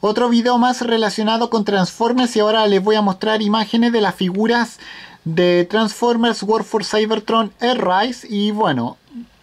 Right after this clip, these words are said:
vamos a ver las imágenes. Bueno, aquí podemos ver a Grapple en modo robot y aquí está Optimus, eh, también en modo robot, eh, por, eh, liberando la matriz.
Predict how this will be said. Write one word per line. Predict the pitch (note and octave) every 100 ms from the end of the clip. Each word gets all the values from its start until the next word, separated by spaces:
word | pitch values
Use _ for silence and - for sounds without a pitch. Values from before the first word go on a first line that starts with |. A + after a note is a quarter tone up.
| _
vamos | - E3 F3 G#3+ G#3+ F3 F#3+ A3+ A#3+ B3
a |
ver | B3
las | B3+ B3
imágenes. | A#3+ F#3+ - D3 D#3+
Bueno, | G3 E3+
aquí | E3+ F#3+
podemos | G#3+ G3+ G3
ver | G#3 A3+ A#3+ - - - -
a | F3 C#3+ C#3 C#3
Grapple | E3 C#4 C4 F#3 A3 C#4+ -
en | E3
modo | F#3 F3+
robot | E3+ E3 G3+ - - - - - - - - - - - - - - - -
y | E3
aquí | E3+ G#3+
está | G3+ - G3 G3 F#3+ -
Optimus, | A#3 A#3 G3+ G3 A3+ D4+ - - _ -
eh, | E3+ D#3+ D#3 D#3 D3+
también | D3+ E3 G3+
en | G#3+
modo | A3 G#3+
robot, | G#3+ G#3 G#3+ B3+ B3
eh, | F3+ E3 E3
por, | F#3 F#3 -
eh, | E3+ D#3+ D#3 D3+ D3
liberando | D#3 E3+ F#3 F#3
la | F#3
matriz. | E3 D3 E3+ A3+ C#4 - -